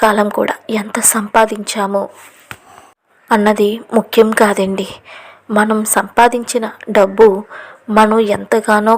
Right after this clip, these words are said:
కూడబెట్టి వెనకాతలు పెట్టుకుంటాం. మనం అనుకోకుండా ఏదైనా అనారోగ్యంతో కానీ, అనుకోకుండా ఏదో ఒక విధంగా కానీ మరణిస్తే మనం ఎంతవరకు కూడా కష్టపడిన ఆ డబ్బు అయిన వాళ్ళు లేదా, లేదా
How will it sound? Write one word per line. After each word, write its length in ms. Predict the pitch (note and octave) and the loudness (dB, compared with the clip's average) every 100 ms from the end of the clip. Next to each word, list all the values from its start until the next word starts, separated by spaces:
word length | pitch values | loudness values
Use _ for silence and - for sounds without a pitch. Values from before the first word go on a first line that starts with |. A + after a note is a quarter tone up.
| A3 | 2
కూడబెట్టి 540 | G#3 G#3 G#3+ G#3+ A3 G#3+ | 2 4 4 2 4 4
వెనకాతలు 420 | F#3+ F#3+ G#3 G#3+ G#3 | 2 0 -2 -2 -2
పెట్టుకుంటాం. 480 | F#3+ - F#3+ F3+ F#3 - | -2 -2 0 0 -2 0
మనం 160 | G#3+ A3 - | 0 2 0
అనుకోకుండా 600 | G3+ G3+ A3 G#3+ G3+ G3+ - - | -2 2 0 0 -2 -2 -2 -2
ఏదైనా 360 | G#3+ G#3 G#3+ A3 - | 0 2 2 0 -2
అనారోగ్యంతో 720 | G3+ G#3 G#3+ G3 F#3+ G3 F#3+ G3 | 2 2 2 -2 -4 -4 -4 -2
కానీ, 200 | F#3+ F3+ F#3 - - - - A3+ | 0 -2 -6 -12 -16 -18 -2 0
అనుకోకుండా 540 | A3 C4 C4 C4+ B3 - A#3 | 2 2 0 0 -2 2 4
ఏదో 140 | A3+ A#3+ | 6 6
ఒక 80 | A#3 G#3+ | 4 2
విధంగా 320 | G#3 G#3+ G#3+ G#3+ | 2 0 0 0
కానీ 200 | G3+ - - | -2 -6 -2
మరణిస్తే 560 | G#3 G3+ G3+ G3 - G3 G3 - - - A3+ | 0 0 -4 -2 0 0 -2 -10 -16 -8 0
మనం 200 | A3 A#3+ G#3 | 2 2 0
ఎంతవరకు 520 | G#3+ G#3+ G#3 A3+ B3 - | 2 4 2 0 0 2
కూడా 180 | G#3+ G3+ G#3+ | 2 2 -2
కష్టపడిన 480 | - - G#3+ G3+ G3+ - - | -8 -2 -2 -2 -4 -6 -4
ఆ 20 | G#3 G3 | -2 0
డబ్బు 260 | F#3+ G3 G3 F#3+ - - - - _ - | 0 2 0 -2 -10 -16 -18 -20 _ -2
అయిన 240 | G#3+ A3 A#3+ | 0 4 4
వాళ్ళు 400 | A3+ G#3+ G3 G3 _ - G#3+ | 4 2 0 -2 _ -6 0
లేదా, 260 | G#3+ G#3 G#3+ - - - - | 2 2 -2 -8 -18 -14 0
లేదా 200 | G#3 G3+ | 2 2